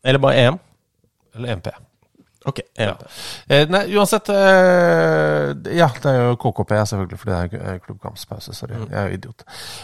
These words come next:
Speaker 2: Men,
Speaker 1: Absolutt.
Speaker 2: eh, jeg synes K fem, veldig gøy,
Speaker 1: Mm.
Speaker 2: så kjempebra ut, eh,
Speaker 1: Ja, det gjorde
Speaker 2: i
Speaker 1: det.
Speaker 2: går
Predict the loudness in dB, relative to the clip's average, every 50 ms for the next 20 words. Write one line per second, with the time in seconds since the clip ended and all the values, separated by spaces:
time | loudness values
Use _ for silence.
0 | -12 _ -2 0 2 4 6 6 8 8 8 8 6 6 2 0 -2 -4 -6 -8
1 | -10 -16 _ _ -12 -6 -6 -4 -4 -2 -4 -4 -4 -4 -2 -2 0 2 0 0
2 | 0 -2 -6 -10 -10 -2 0 0 2 4 2 2 2 0 -2 -6 -8 -6 -4 -2
3 | 0 2 0 2 0 -2 -2 -2 -2 -2 -2 -2 -4 -6 -10 -16 -14 -8 -6 -4
4 | -2 -2 -2 -2 -2 -2 -2 -2 -2 -2 -2 -2